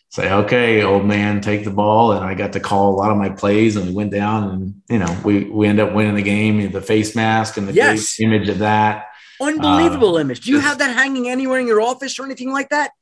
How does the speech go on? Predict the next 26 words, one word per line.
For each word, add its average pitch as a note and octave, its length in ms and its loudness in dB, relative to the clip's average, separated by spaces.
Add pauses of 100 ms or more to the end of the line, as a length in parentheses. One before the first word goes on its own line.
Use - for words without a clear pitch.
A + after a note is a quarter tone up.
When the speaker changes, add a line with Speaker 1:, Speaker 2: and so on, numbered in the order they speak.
(100)
Speaker 1:
Um, G3+ 500 0
so - 160 2
we C#3 120 6
moved C3+ 320 6
so G#2 180 -2
much F#2+ 300 -4
that G#2 100 0
I G2+ 80 0
will A#2+ 360 2
eventually, G2 680 -6
but F#2 180 -4
right A2+ 200 2
now G#2 340 2
it's, - 480 -8
I, G#2 300 -4 (120)
my G#2 220 0
mother-in-law A2 600 4
gave G#2+ 160 2
me G2+ 120 0
a F#2 80 -8
great, G#2 280 -2 (280)
great G2+ 320 -2
photo G2+ 360 2
of F#2+ 120 -2
it, F#2+ 160 -6 (240)
uh, F#2 500 -4